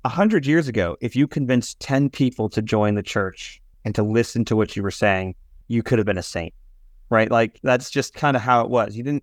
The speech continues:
like, it wasn't necessarily that you would convert the whole world or that you'd be listened to by millions. You create the stuff, you put it out there.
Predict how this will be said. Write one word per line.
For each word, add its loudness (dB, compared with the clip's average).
like, 0
it -2
wasn't 2
necessarily -2
that -2
you -6
would -2
convert 0
the 2
whole 0
world 0
or -2
that 0
you'd -4
be -2
listened -2
to -2
by 2
millions. 0
You -4
create 2
the -2
stuff, 0
you -8
put 0
it -2
out 2
there. -2